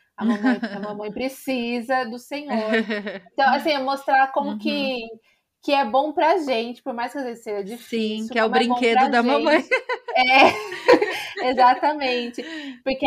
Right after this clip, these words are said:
Speaker 1: aí eu
Speaker 2: Uhum.
Speaker 1: acredito que, né, no decorrer, assim, da vida, que eles vão se deparando com situações difíceis,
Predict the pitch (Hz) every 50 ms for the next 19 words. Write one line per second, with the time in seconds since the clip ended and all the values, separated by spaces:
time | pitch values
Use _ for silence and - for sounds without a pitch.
0 | 269 269 269 269 277 285 285 269 269 269 277 269 262 233 247 247 - 254 - 285
1 | 269 262 247 - - - 240 233 226 226 226 214 220 240 240 254 247 247 - 226
2 | 226 226 214 208 208 - 214 202 202 208 202 185 185 214 233 254 269 262 208 214
3 | 208 - 220 202 208 196 202 214 214 208 202 - _ - 226 208 208 196 208 208
4 | 208 220 208 208 208 208 202 - 220 208 196 208 - 208 202 202 - - 202 208
5 | 196 185 196 180 - _ - 240 269 294 302 311 - - - 208 202 190 - _